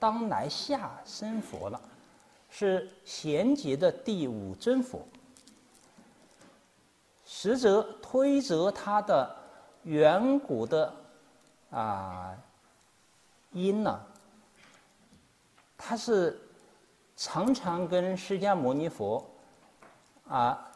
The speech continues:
这个在一起的。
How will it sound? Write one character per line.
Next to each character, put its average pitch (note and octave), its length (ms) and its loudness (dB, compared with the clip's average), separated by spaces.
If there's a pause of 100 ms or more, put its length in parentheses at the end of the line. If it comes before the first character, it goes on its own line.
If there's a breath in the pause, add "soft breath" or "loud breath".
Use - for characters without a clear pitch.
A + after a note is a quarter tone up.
(120)
这 D3+ 200 0
个 G#2+ 460 0 (1500)
在 C#3+ 180 4
一 A2+ 160 -2
起 - 220 -10
的。 - 120 -20